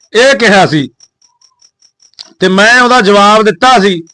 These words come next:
ਵੀ ਸਾਲਿਓ ਜੇ ਪੰਜਾਬੀਆਂ ਦੇ ਗਲ ਪਈ ਜਾਂਦੇ, ਇੱਧਰ ਪੰਜਾਬੀਆਂ ਦੀਆਂ ਪੱਗਾਂ ਰੋਲੀ ਜਾਂਦੇ, ਕੇਸ ਪੱਟੀ ਜਾਂਦੇ ਆ।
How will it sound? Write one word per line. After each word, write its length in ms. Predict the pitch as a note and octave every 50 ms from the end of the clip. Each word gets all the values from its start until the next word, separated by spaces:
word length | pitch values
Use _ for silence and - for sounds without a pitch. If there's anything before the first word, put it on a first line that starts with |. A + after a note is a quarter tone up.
| _ _ _ _ _ _ _ _ _ _ _ _ _ _ _ _ _ _ _ _ _ _ _ _ _ _ -
ਵੀ 100 | B3 A#3+
ਸਾਲਿਓ 320 | - A#3+ A3+ A#3 B3 B3+
ਜੇ 140 | A#3 B3 B3 A3
ਪੰਜਾਬੀਆਂ 640 | A#3 A#3 G#3 G#3+ A3 A3 F#3 F3 A3 A#3 B3 B3 A#3
ਦੇ 360 | A#3+ B3 A#3+ A#3+ A#3+ A3+ G#3 - _ D3+ C3+ C#3
ਗਲ 200 | G3 G#3 A3 A3 A3
ਪਈ 180 | B3 B3 B3 B3
ਜਾਂਦੇ, 220 | A#3+ A#3+ A3 A#3 A#3+
ਇੱਧਰ 240 | A#3+ A3+ G#3+ B3 A3+
ਪੰਜਾਬੀਆਂ 500 | G3 A3+ G#3+ G#3 A3 G#3+ F#3+ G3+ A3+ A#3+
ਦੀਆਂ 160 | A#3+ B3 B3 G3+ -
ਪੱਗਾਂ 340 | G#3+ G3 F3+ F3+ A3 A#3 A#3
ਰੋਲੀ 220 | A3+ G#3+ G#3+ A3 G#3+
ਜਾਂਦੇ, 240 | A3 A3 A3+ B3 A#3+
ਕੇਸ 400 | - - G#3+ A3 A3 A3 G3 - -
ਪੱਟੀ 300 | G#3+ G3+ G3+ - G#3 G3+
ਜਾਂਦੇ 260 | G#3 G#3 G#3 G#3+ A#3 A#3+
ਆ। 140 | A#3+ A#3